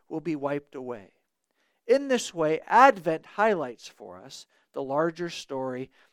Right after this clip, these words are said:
of God's redemptive plan. A deliberate tension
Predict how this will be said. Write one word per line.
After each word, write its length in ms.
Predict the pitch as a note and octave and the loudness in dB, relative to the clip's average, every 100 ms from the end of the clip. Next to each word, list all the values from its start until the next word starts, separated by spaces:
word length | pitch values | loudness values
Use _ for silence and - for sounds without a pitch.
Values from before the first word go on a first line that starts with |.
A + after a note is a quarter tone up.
| - | -12
of 200 | C#3 C#3 | -12 -6
God's 320 | C3 C3 - | -6 -6 -8
redemptive 520 | C3+ B2+ C3 C#3+ - - | -12 -12 -16 -20 -20 -14
plan. 380 | F#3 C#3+ G#2+ _ _ _ _ _ _ - | -12 -12 -14 _ _ _ _ _ _ -8
A 80 | D3+ | -8
deliberate 680 | C#3+ D#3+ A3 B3+ D4 - - | -2 4 6 6 2 -4 -8
tension 580 | - D#4 C#4+ - F#2 | -8 -8 -10 -14 -14